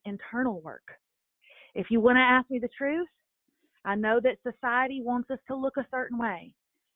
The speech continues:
but I'm telling you, if you want to get there, if you want to be healthy, to the women who are listening in right now,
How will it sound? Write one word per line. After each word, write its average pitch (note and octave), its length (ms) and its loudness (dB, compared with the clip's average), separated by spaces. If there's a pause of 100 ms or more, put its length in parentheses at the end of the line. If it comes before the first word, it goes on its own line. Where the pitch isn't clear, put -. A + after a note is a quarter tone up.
but G#3 100 -4
I'm G#3+ 140 -2 (120)
telling C#4 380 -6
you, F3 220 -16 (400)
if A3 200 -4
you A#3+ 200 -4
want A3+ 320 -6
to C4 100 -10
get B3+ 300 -6
there, E3+ 340 -8 (200)
if G#3+ 160 0
you A3+ 120 -2
want A#3 260 2
to C4 80 -2
be A#3+ 160 -4
healthy, A3+ 340 0
to G#3+ 120 -8
the G#3 100 -6
women A#3 300 -4
who B3+ 140 -2
are B3 100 2
listening B3 460 -4
in B3 160 -2
right F#3 180 -6
now, D#3 180 -16